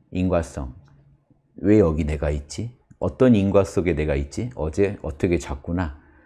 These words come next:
아, 내가 명상에 들어갔었지? 명상에 들었다 나왔구나.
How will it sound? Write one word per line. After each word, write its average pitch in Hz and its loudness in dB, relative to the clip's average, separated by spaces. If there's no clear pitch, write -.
아, 78 -4
내가 80 0
명상에 90 0
들어갔었지? 71 -6
명상에 80 -2
들었다 71 -6
나왔구나. 67 -6